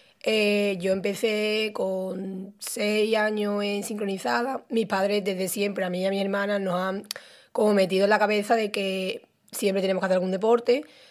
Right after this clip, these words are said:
Y yo, pues, mm, me pegué ocho años en sincronizada y luego decidí probar, eh, canoa. Eh, y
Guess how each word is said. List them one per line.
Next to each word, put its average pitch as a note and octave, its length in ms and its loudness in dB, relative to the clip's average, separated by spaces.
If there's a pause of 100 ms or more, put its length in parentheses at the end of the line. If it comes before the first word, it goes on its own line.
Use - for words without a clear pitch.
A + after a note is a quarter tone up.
(280)
Y G#3 180 -2
yo, G#3 380 4
pues, G3 440 -2 (100)
mm, F3 720 -4 (320)
me F3+ 320 -8
pegué F#3 760 0
ocho G3+ 260 0
años G3+ 200 0
en G3 80 -2
sincronizada A3+ 720 0
y G#3+ 120 -2
luego G3 240 2
decidí G3+ 340 0
probar, F#3+ 480 0
eh, F3 320 -4
canoa. G3 420 -2 (920)
Eh, F3+ 720 2 (220)
y G#3 140 -4